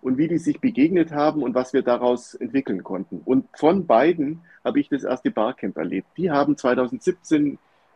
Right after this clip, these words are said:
in Nürnberg bei uns in, noch in Präsenz, drei D und Kohlenstoff, äh, ein Barcamp organisiert. Und da habe ich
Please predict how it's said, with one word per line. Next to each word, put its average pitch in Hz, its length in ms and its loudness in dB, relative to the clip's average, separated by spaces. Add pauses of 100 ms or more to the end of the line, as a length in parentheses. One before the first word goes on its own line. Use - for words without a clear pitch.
(240)
in 160 180 6
Nürnberg 151 540 2
bei 123 120 -2
uns 170 480 -4 (120)
in, 120 120 -2
noch 110 220 0
in 113 140 -4
Präsenz, 120 520 -2
drei 117 220 2
D 131 160 0
und 117 140 -2
Kohlenstoff, 151 540 2 (640)
äh, 123 40 -2
ein 123 560 2
Barcamp 113 480 0
organisiert. 95 680 -4
Und 104 100 -4
da 127 80 -2
habe 143 200 0
ich - 200 -6